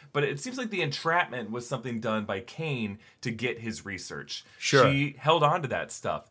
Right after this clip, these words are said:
Speaker 2: Oh,
Speaker 1: But don't
Speaker 2: yeah.
Speaker 1: you think the New Republic would book it back into evidence and that they would have some kind of investigation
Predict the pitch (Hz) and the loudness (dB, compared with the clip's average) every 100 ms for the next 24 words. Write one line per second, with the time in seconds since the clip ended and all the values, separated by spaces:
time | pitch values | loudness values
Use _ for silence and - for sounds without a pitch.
0 | - 156 190 175 190 311 247 175 190 190 | 6 10 10 8 6 6 4 0 -2 -2
1 | 175 170 175 170 170 175 165 143 - 135 | 2 4 4 4 2 2 0 -2 0 0
2 | 143 143 139 143 147 139 117 123 147 170 | 0 0 2 2 0 0 0 -2 -2 -4
3 | - 143 127 110 127 143 180 156 165 170 | -6 -4 -4 0 0 2 0 0 2 0
4 | - 180 175 175 175 180 180 185 180 185 | -2 -2 -2 -2 -2 -4 -4 -4 -4 -2
5 | 196 196 | -2 -2